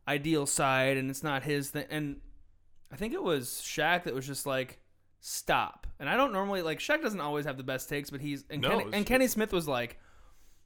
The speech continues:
Speaker 1: "Well, there's no reason that bigs should be in the finals for the skills. That's just ridiculous. There's no reason bigs should be." And Shaq's like, "They were better. They
Speaker 2: Which
Speaker 1: won the past couple of years. They're better."
Speaker 2: Which is weird, 'cause in the past, Shaq's been like, "Oh, I don't need to shoot three-pointers because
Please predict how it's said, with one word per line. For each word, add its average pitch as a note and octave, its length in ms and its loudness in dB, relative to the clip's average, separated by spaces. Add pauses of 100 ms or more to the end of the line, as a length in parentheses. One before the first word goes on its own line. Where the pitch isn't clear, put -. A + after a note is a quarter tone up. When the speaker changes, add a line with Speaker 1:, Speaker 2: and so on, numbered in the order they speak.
(320)
Speaker 1:
"Well, B2 420 0
there's D3+ 220 -2
no F3 200 2
reason D#3+ 460 2
that A#2+ 240 -6
bigs C3+ 260 -2
should B2 220 -6
be B2 160 -2
in A2+ 100 -8
the A2 80 -10
finals A2 380 -8
for G#2+ 80 -16
the G2+ 80 -18
skills. - 380 -10
That's D#3 140 -4
just - 160 -10
ridiculous. G#2+ 560 -10
There's C3+ 140 -10
no F3 120 4
reason D3 360 0
bigs B2+ 200 -6
should C3+ 100 -8
be." B2 120 -4
And B2+ 200 -6
Shaq's F#3+ 340 2
like, F#3 220 2 (300)
"They F#3+ 160 6
were C#4 120 6
better. D4 560 10 (340)
They D3 100 2
Speaker 2:
Which F3 100 4
Speaker 1:
won A3 160 4
the A#3+ 80 4
past B3 280 4
couple B3+ 260 4
of A3+ 100 2
years. B3+ 400 2
They're G3 140 6
better." A#3 420 4
Speaker 2:
Which C3 160 -8
is B2 120 -4
weird, E3 360 -2
'cause B2 160 -4
in B2 60 -2
the A2+ 60 -2
past, G#3 440 -4
Shaq's C3+ 280 -2
been B2+ 220 -2
like, A2 360 -4 (480)
"Oh, A2 120 0
I A2 80 4
don't D3+ 140 4
need B2+ 120 2
to A#2 60 2
shoot A2+ 260 -6
three-pointers A2+ 640 -4
because A#2 500 -4